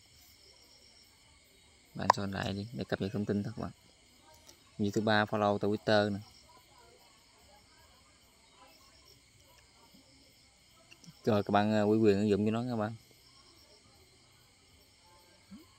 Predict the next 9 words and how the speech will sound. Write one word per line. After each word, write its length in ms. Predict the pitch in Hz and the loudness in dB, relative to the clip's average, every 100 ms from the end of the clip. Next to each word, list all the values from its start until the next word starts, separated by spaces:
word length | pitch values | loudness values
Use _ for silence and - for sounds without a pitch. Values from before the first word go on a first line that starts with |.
| - - - - | -20 -20 -10 0
Rồi, 200 | 101 104 | 0 2
vậy 180 | 101 101 | 2 2
là 100 | 101 | 2
được 180 | 95 92 | 2 0
các 120 | 101 | -4
bạn. 120 | 95 - - - - - - - - - | -4 -10 -20 -20 -20 -20 -20 -20 -20 -14
Rồi 180 | - 95 | -2 -2
tiếp 100 | 107 | 0
tục 140 | 104 | -2